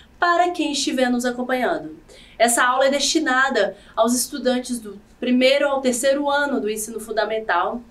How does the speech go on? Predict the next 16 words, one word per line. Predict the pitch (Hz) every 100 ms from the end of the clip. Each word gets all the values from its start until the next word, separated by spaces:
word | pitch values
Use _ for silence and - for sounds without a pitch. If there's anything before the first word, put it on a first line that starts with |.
| - - - - -
e | 453
trabalha | 427 403 339
a | 330
seguinte | 320 262 262
habilidade | 247 254 190 185 202 233
da | 208
B | 208 208
N | 214
C | 233 254
C, | 247 240 226 226 - - - -
que | -
é | 254
discutir | 240 320 - 339 311 - 285
os | 302
cuidados | - 330 254 269 320 320
necessários | 311 262 254 226 202 208 226 -